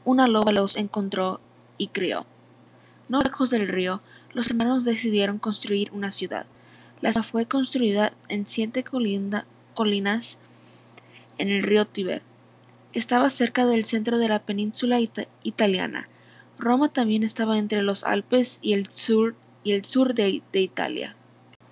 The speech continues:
Entre los años mil hasta quinientos A C,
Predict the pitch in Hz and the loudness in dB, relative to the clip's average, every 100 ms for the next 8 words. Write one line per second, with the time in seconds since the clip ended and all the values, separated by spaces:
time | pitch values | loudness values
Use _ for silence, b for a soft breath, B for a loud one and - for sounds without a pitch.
0 | - - - - - - - 247 254 247 | -20 -20 -20 -20 -20 -6 -2 0 0 0
1 | 254 247 254 330 - 226 220 220 262 - | 2 0 2 0 0 2 2 2 0 -2
2 | - 208 - 208 190 - 226 214 214 226 | -4 -2 -2 0 -2 -4 -4 -2 -2 -2
3 | 254 - - 208 220 - 180 190 | -4 -2 -2 -2 -2 -4 -4 -6